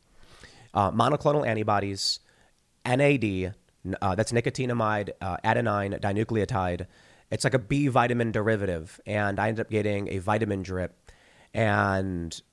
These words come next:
um, some painkillers. That night,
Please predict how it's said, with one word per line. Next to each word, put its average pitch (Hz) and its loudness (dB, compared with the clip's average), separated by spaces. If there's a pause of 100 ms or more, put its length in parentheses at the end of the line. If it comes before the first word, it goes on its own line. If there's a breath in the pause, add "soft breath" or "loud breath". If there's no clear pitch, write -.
(120)
um, 76 -4
some 117 -6
painkillers. 92 -6 (720 soft breath)
That 131 2
night, 123 -2